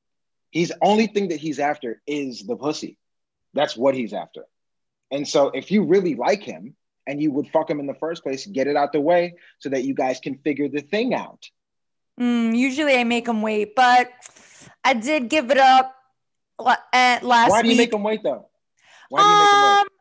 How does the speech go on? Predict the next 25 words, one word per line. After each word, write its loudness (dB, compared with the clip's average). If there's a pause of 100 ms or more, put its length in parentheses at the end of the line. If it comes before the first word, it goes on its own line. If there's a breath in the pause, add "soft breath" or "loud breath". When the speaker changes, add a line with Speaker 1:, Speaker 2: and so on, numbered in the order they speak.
(160)
Speaker 2:
'cause -4
I'm 0
not -6
comfortable. -2
Like, -2 (320 loud breath)
in -2
my 0
twenties, -6
I 4
would -4
sleep -8
with -6
people -6
too -8
quickly -8
and -4
feel -4
like -2
shit -6
about -2
myself. -16 (320 soft breath)
So 0
I 4
Speaker 1:
Why? 0
Speaker 2:
do, -6